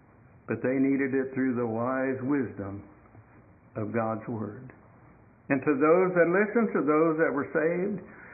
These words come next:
<coughs> it was apples of gold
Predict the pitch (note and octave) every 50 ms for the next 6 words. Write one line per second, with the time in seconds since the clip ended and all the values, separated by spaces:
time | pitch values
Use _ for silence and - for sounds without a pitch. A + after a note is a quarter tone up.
0 | - - - - - - - - - - B3+ - - - - - D#4+ D#4+ E4 D#4
1 | D4+ C#4 - - - - - D#3 C3 G#2+ G2+ - - - - - - - - -
2 | - - - - - - - - - - - - A2+ G#2+ G#2 G#2 A2+ A#2 B2 C3+
3 | - D3 C#3+ C#3 D#3+ E3+ E3 D#3+ D3+ B2 A2 G#2 F#2+ G2+ A2+